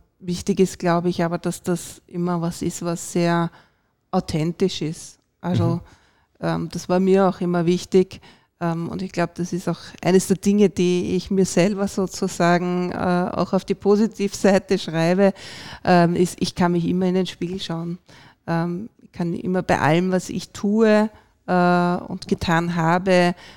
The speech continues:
Speaker 1: sagen, ja, das, das bin ich, das kann ich vertreten. Nicht immer ist als Führungskraft, muss man auch dazu sagen, alles so, dass man sagt, gerade in einem größeren Umfeld,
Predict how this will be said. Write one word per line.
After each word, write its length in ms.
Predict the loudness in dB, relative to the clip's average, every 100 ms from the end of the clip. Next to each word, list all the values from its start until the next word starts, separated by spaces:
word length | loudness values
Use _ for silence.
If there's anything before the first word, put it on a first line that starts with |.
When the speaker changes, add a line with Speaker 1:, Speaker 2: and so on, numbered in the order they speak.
| -18
Speaker 1:
sagen, 280 | -6 -2 2
ja, 500 | 4 4 4 -2 -8
das, 280 | -8 -8 -16 -20 -16 -10
das 160 | -10
bin 220 | -6 -4
ich, 400 | 2 2 2 -4
das 180 | -10 -10
kann 140 | -8 -6
ich 60 |
vertreten. 640 | -6 0 2 2 -2 -6 0
Nicht 260 | 0 0
immer 360 | 4 6 6 4 -2 -6
ist 340 | -6 -6 -16 -4
als 160 | -4 -4
Führungskraft, 720 | -4 -4 -4 -6 -8 -8 -12
muss 160 | -10
man 100 | -6
auch 160 | -6 -4
dazu 300 | -6 -6 -4
sagen, 300 | 0 0 -2 -10 -20 -6
alles 340 | 2 4 4 0
so, 100 | -4
dass 120 | -2
man 100 | -4
sagt, 340 | -4 -6 _ -20 _
gerade 300 | 0 2 2
in 80 | 0
einem 200 | 0 -2
größeren 520 | -2 -2 -2 -2 -2
Umfeld, 460 | 0 -2 0 -2